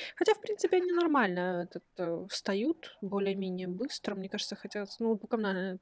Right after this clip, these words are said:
быстрее <laughs> не получится. Лавина Чопра, постоянно вспоминаю вас. Загляните. Мгм. <laughs> Так, давайте, м, то, что связано с компьютером, мы еще можем что-то поделать. Странно, что нас не отправили сразу на место преступления, э, какими-то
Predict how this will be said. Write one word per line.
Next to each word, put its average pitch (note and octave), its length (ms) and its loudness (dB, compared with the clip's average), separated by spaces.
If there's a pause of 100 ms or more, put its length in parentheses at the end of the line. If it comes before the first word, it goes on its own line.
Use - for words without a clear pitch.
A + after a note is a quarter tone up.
быстрее G#3 340 2
<laughs> - 40 -4
не A3+ 120 4 (120)
получится. - 720 2 (200)
Лавина F3 460 2
Чопра, - 440 0 (240)
постоянно F3 460 2
вспоминаю D#3+ 420 0 (180)
вас. - 420 -2 (200)
Загляните. E3+ 640 0 (100)
Мгм. D#3 440 -6 (220)
<laughs> G3+ 1700 6 (1080)
Так, D3+ 220 -2
давайте, F3+ 440 4
м, E3+ 320 -2
то, F3 80 0
что D#3+ 240 -6
связано E3+ 440 -2
с - 60 -6
компьютером, F#3+ 540 -2
мы G#3+ 60 2
еще A#3+ 220 0
можем A#3+ 300 0
что-то A#3+ 200 -2
поделать. A3 360 4
Странно, A#3 340 4
что G3 200 -2
нас G3+ 240 0
не G3 80 0
отправили G#3 380 2
сразу F3+ 320 0
на F#3 80 -2
место F#3 280 -2
преступления, G#3 720 2
э, F3+ 40 0
какими-то F3+ 480 -6